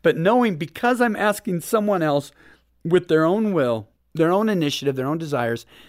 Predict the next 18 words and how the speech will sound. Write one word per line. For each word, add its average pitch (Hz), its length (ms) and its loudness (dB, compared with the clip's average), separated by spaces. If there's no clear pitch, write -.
I 160 120 0
need 208 240 0
to 190 60 -4
be 175 220 -2
able, 151 340 2
whether 143 220 0
I'm 127 120 0
married 156 260 -2
or 135 40 -8
single, 127 280 -6
to 160 120 -4
self-soothe. 139 840 -2
This 190 280 -2
is 196 140 -10
where 196 180 0
I 170 80 0
can 165 180 -8
go 117 420 -6